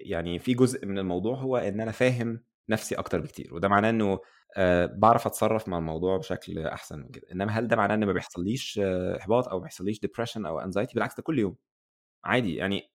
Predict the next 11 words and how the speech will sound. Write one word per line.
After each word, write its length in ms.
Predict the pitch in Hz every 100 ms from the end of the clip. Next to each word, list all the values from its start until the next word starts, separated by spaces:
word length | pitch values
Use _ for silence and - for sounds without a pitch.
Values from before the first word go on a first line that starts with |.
| -
الفرق 760 | 110 107 - - 139 139 104 95
أنا 160 | 110
بتصرف 560 | 107 98 - 117 117 -
معاه 140 | 95
إزاي 460 | 98 90 110 95 - _ -
و-، 640 | 92 95 95 90 90 90 90 - - 95
وإنه 600 | 95 98 113 127 117 104 - - -
بيقعد 340 | 110 113 117
وقت 140 | 104
قد 160 | 85 85
إيه. 180 | 82